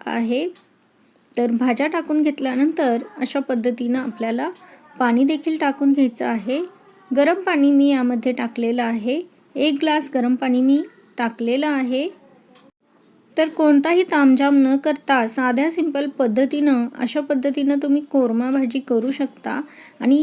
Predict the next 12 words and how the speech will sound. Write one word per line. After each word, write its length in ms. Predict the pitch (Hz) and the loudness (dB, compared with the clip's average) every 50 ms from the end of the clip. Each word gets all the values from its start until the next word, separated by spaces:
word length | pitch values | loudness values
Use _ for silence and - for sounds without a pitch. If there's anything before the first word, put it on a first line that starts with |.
| 302 | 2
याची 320 | 294 269 269 262 - 339 330 330 | 0 0 -2 -2 -2 -2 -2 0
टेस्ट 340 | 330 302 294 277 285 - - - - | 0 0 0 0 -2 -8 -14 -10 -4
एकदम 520 | 247 254 226 226 220 247 285 302 311 330 330 320 - _ - | -2 -2 -2 -2 -2 0 0 0 0 -2 -2 -6 -8 _ -16
छान 400 | - - 269 262 262 269 277 262 - - _ - - | -10 -4 -4 -2 0 0 0 -2 -4 -6 _ -20 -20
सुंदर 500 | - - 277 254 247 240 240 254 269 277 | -10 -4 0 2 4 4 4 2 0 0
लागते. 420 | 302 302 277 - - - - 240 277 339 359 - - - - - - - - - | 0 -2 -2 -4 -6 -6 -4 -4 -4 -4 -6 -10 -16 -20 -20 -20 -20 -20 -16 -8
एकदा 340 | - 233 233 220 220 269 262 262 | -4 -2 -2 0 0 0 2 2
नक्की 360 | 247 233 233 233 - - 330 | 2 2 0 -2 -4 -2 0
या 120 | 330 320 320 | 0 0 0
पद्धतीनं 520 | 320 302 262 294 294 285 311 294 294 302 285 - | 0 -2 0 0 -2 -2 0 0 0 0 0 -2
करून 340 | - - 233 233 262 277 311 285 | -2 0 2 2 4 4 2 2
पहा. 380 | 294 302 277 254 269 269 285 | 0 -2 0 0 0 0 0